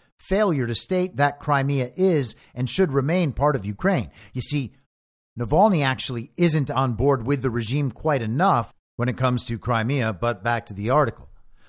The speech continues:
The far more numerous supporters of the annexation were taken aback by Navalny's statement that it was illegal and wrong. For seven years, Navalny has stuck to his positions.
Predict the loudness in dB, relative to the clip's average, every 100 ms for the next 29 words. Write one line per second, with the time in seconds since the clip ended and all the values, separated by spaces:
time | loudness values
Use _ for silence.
0 | -8 -6 0 0 2 2 0 2 4 4
1 | 2 0 -4 -4 -2 0 -2 -4 -4 -4
2 | 0 -2 -2 -4 -4 -6 -4 -4 -6 -2
3 | -4 -2 -2 0 0 0 -2 -2 -2 -2
4 | -4 -6 -8 -6 -6 -6 -8 -10 -20 _
5 | -2 0 0 0 0 0 0 -2 -2 -2
6 | -2 -2 -2 -8 -18 _ _ _ -6 0
7 | 0 0 -2 0 0 0 -2 -4 -2 0
8 | 0 -2 -2 -2 -2 -2 -4 -4 -4 0
9 | 0 -2 -6 -6 -8 -10 -16 -16 -16